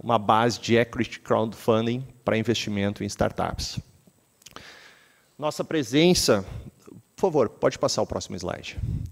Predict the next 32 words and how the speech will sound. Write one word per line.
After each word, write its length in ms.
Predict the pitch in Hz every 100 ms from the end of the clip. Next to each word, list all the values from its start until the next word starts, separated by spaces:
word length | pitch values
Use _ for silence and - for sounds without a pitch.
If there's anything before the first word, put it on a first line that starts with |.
| - - _ -
Nossa 200 | 139 123
presença, 560 | - 139 127 147 - 117
como 160 | 135
foi 140 | 120 123
falado 380 | 127 120 117
antes, 420 | 117 113 - - - -
a 160 | - 110
nossa 280 | 117 120 120
matriz 360 | 120 - 139
fica 220 | - 127 135
em 60 |
São 220 | - 127
Paulo, 640 | 117 135 156 190 185 185 - _ _ _
temos 260 | 117 117 110
base 400 | 117 117 110 117
no 60 |
Vale 240 | 104 113 113
do 80 | -
Silício 580 | 113 104 117 120 -
já 380 | 92 107 113 110
há 20 |
três 420 | 95 113 113 110 113
anos, 560 | 117 151 165 - - - _ _ _
ah, 560 | 101 101 104 101 101 -
e 120 | 139
na 140 | 127
China 420 | 113 - 135 156 135
desde 360 | 117 117 107
janeiro 440 | 101 107 107 117 110
do 80 |
ano 100 | 110
passado, 680 | - 107 - 120 127 151